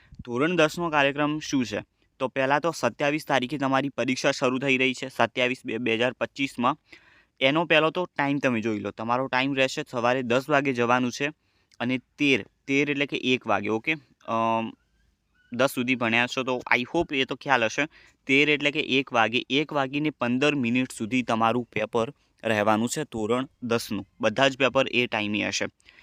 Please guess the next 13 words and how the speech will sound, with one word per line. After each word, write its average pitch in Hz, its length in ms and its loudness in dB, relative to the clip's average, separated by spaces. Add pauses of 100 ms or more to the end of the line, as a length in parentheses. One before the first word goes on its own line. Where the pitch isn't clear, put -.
(220)
સત્યાવીસ 151 560 -2
તારીખે 147 300 0
તમે 147 200 2
જોઈ 131 180 2
શકો 131 280 -2
છો, 135 100 -6
ગુજરાતી 117 440 -2
પ્રથમ 123 380 -4
ભાષા 110 340 -4
જેને 117 300 0
રાખેલી 117 340 2
હોય 120 240 -2
એને 123 180 -2